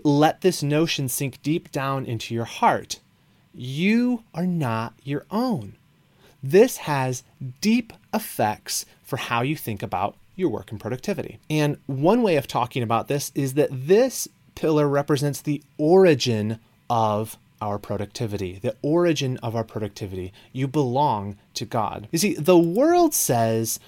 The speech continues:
you belong to yourself. The world says your goal, therefore, is to be happy. Do whatever makes you happy. That's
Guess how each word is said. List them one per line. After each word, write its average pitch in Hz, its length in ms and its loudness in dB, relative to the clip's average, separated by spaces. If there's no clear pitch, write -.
you 170 260 0
belong 139 440 2
to 127 140 -6
yourself. - 800 -2
The 151 100 2
world 285 340 4
says 151 380 2
your 175 220 4
goal, 185 440 4
therefore, 160 460 0
is - 160 -4
to 202 120 -4
be 240 120 0
happy. 226 380 -2
Do 151 100 2
whatever 196 300 2
makes 175 280 -2
you 131 720 0
happy. 98 360 -8
That's 135 500 -2